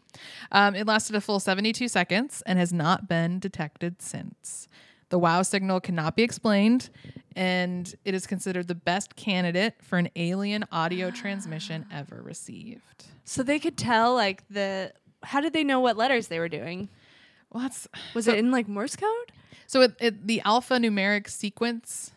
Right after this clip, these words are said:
Speaker 1: represents the intensity variation of the radio signal over time,
Speaker 2: <gasps>
Speaker 1: measured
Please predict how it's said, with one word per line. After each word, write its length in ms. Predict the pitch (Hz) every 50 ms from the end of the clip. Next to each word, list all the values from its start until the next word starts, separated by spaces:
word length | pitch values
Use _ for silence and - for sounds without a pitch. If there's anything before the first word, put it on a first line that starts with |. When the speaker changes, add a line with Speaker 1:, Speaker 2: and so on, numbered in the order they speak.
| _ _ _ _ _ -
Speaker 1:
represents 480 | 190 185 - - 196 185 190 190 185 -
the 140 | 196 180 175
intensity 580 | 165 - - - 214 220 - - - 233 220
variation 720 | 214 202 202 202 196 180 180 175 175 - - 185 175 170 -
of 200 | - 165 165 165
the 100 | 151 151
radio 360 | 165 180 196 214 233 233 226
signal 380 | 220 - 214 208 202 190 185 -
over 280 | 196 196 226 226 220
time, 420 | 202 - 214 175 170 165 170 175 170 - 294 -
Speaker 2:
<gasps> 160 | - - -
Speaker 1:
measured 520 | 190 185 190 190 196 202 202 202 196 202